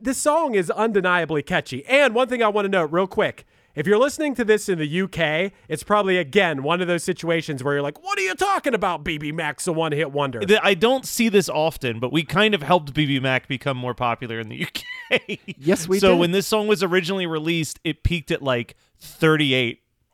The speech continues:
Speaker 2: on the U K charts, but then it blew up in America, so they decided to re-release the single in the U K, and then it hit, like, five in the U K charts. So
Speaker 3: Mm-hmm.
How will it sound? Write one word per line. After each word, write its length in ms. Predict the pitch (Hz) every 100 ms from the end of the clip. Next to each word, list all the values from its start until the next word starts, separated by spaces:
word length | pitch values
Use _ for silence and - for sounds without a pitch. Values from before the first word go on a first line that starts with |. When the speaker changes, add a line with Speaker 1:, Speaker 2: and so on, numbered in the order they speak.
| -
Speaker 2:
on 260 | 139 131
the 220 | 127 123 120
U 180 | 123
K 240 | 120 131 120
charts, 480 | - 127 113 110 - _ _ _
but 160 | 143
then 180 | 107 170
it 200 | 180 123
blew 340 | - 151 170 156
up 260 | 151 156 -
in 120 | 151
America, 560 | 123 131 165 147 135 123
so 120 | 143
they 140 | 123
decided 500 | 117 117 - 143 139 -
to 120 | 135
re-release 680 | 110 147 170 151 131 123
the 120 | - 131
single 420 | - 131 123 120
in 100 | 120
the 60 | 117
U 240 | 117 117
K, 540 | - 131 117 113 107 - _ _
and 180 | 135 120
then 180 | 131 151
it 120 | 135
hit, 180 | 117 127
like, 220 | 120 104
five 640 | - 117 113 98 104 110 - -
in 180 | 143 117
the 60 |
U 200 | 113 110
K 240 | - 120 127
charts. 480 | - 120 120 110
So 420 | - 123 113 110 107
Speaker 3:
Mm-hmm. 160 | 101